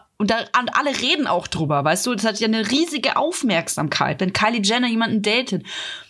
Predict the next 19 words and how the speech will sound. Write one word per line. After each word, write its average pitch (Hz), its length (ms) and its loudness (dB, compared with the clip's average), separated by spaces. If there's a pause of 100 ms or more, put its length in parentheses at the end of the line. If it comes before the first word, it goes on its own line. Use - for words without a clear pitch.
(100)
Und 202 120 2
dann 214 220 0
muss 247 180 2
ich 269 180 -2
ehrlich 277 240 2
zugeben, 233 520 2
dass 220 180 -2
das 202 180 0
mich 254 220 2
so 247 100 2
ein 226 120 2
bisschen 220 400 2
beruhigt, 214 680 0 (140)
dass 196 300 2
so 208 260 0
eine 240 120 2
News 208 720 2 (360)
quasi 202 720 0 (240)
gle-, 202 140 2